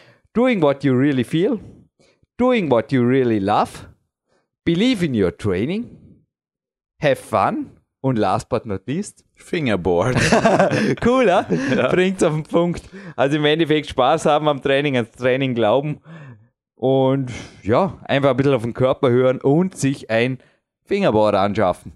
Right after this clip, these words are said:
Speaker 1: Also ich kann wirklich als Kletterer sagen, am Fingerboard kann man, und zwar nicht nur als Kletterer, sondern eben auch als Kraftsportler, kann man einfach sehr schnell, sehr einfach stark werden. Alles, was man dann eventuell noch braucht, ist ein Zusatzgewicht.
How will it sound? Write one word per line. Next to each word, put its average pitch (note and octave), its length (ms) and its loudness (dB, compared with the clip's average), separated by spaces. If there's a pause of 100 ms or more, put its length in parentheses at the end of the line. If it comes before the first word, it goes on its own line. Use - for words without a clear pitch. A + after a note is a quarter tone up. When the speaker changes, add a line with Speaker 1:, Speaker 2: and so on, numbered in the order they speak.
Speaker 1:
Also A#2 200 -2
ich D#3 80 -2
kann C#3+ 220 0
wirklich F3 280 0
als C3 120 -2
Kletterer D3+ 380 -2
sagen, D3 320 0
am C3 180 -4 (180)
Fingerboard D3 640 0 (340)
kann C#3 220 2
man, C#3 220 2
und B2+ 140 -2
zwar B2+ 200 0
nicht D#3 160 0
nur D#3 140 0
als C3 160 -2
Kletterer, C3+ 460 -2
sondern B2 260 0
eben C3+ 220 0
auch A2 200 4
als G#2+ 200 0
Kraftsportler, B2+ 800 -2 (400)
kann C3 180 -2
man B2+ 160 0
einfach A#2+ 160 -6
sehr C3+ 560 -4
schnell, C3 400 -4
sehr C3 240 -6
einfach A#2 340 -8
stark G2 400 -4
werden. F#2 220 -4 (320)
Alles, A#2+ 320 0
was B2 120 0
man A#2+ 140 -2
dann A#2+ 180 2
eventuell A#2+ 360 -2
noch A#2 120 -2
braucht, A2 380 0
ist A#2+ 140 -8
ein A#2+ 120 -6
Zusatzgewicht. C#3+ 760 -6